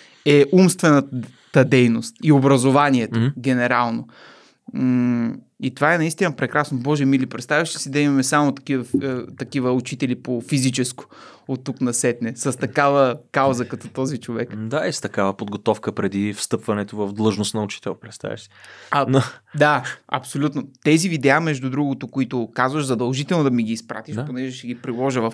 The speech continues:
Speaker 1: подкаста.
Speaker 2: Добре, те са в част от YouTube, а, архива, така че лесно се намират, ще ти ги дам още сега.
Speaker 1: Ми, на мен ми беше зор. На мен ми остана в съзнанието само това, което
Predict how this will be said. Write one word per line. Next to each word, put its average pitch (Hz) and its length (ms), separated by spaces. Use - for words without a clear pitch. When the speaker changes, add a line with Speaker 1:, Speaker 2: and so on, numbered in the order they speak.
Speaker 1:
подкаста. - 440
Speaker 2:
Добре, 127 300
те 127 160
са 123 140
в - 300
част 123 280
от 117 80
YouTube, 113 460
а, 101 280
архива, 123 680
така - 220
че 110 180
лесно 110 260
се 104 120
намират, 104 320
ще - 140
ти 95 100
ги 98 120
дам 98 360
още - 200
сега. - 140
Speaker 1:
Ми, 165 180
на 160 80
мен 185 180
ми 147 100
беше 160 260
зор. 123 360
На 147 260
мен 170 160
ми 165 80
остана 147 320
в 127 40
съзнанието 143 520
само 143 320
това, 139 180
което 135 360